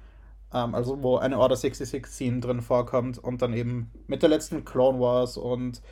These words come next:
es gab Flashbacks zu Order sixty-six in The Book of Boba Fett. Und wenn man dann nochmal eine Szene darüber macht, dann wenigstens ausnutzen irgendwie.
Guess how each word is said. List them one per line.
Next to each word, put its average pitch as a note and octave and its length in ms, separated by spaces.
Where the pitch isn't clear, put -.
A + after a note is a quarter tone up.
es C3+ 200
gab C3 340
Flashbacks C3 500
zu D3 80
Order B2+ 100
sixty-six B2+ 640
in C#3+ 220
The C#3 80
Book C3 220
of B2 160
Boba D3 240
Fett. A#2 380
Und A#2 640
wenn C3+ 280
man D#3+ 200
dann D3 260
nochmal C#3+ 460
eine C#3 180
Szene C#3 380
darüber C#3 320
macht, C3+ 280
dann B2 180
wenigstens B2 580
ausnutzen D#3 680
irgendwie. D#3+ 560